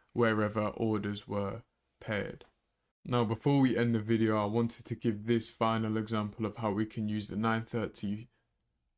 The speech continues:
as distribution as well as manipulation. So here, in this case, you can see we have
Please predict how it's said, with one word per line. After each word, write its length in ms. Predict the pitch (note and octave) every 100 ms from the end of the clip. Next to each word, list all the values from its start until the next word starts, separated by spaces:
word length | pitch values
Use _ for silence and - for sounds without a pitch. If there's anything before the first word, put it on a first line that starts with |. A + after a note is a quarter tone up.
| _ _
as 220 | A#2 A2
distribution 840 | - A#2 - A#2 G#2+ A#2 G#2 A2+ G#2+
as 180 | G2+
well 280 | G#2 A2 G#2
as 120 | G2+
manipulation. 720 | G#2+ G2 G2 - F#2+ F#2 - - - _ _ _ _ -
So 220 | B2 G#2+
here, 420 | G#2 C3 B2 B2
in 260 | - A#2 A2+
this 160 | A#2
case, 540 | - A2 G#2+ G#2+ - - -
you 120 | A2+
can 140 | -
see 240 | G#2+ B2+ A#2
we 160 | A2
have 240 | A2 G#2